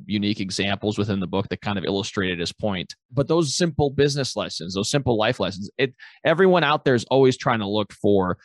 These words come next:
the next new thing, you know, the most flashy and, you know, next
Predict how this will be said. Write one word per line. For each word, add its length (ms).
the 80
next 380
new 160
thing, 640
you 100
know, 160
the 120
most 520
flashy 640
and, 280
you 100
know, 340
next 420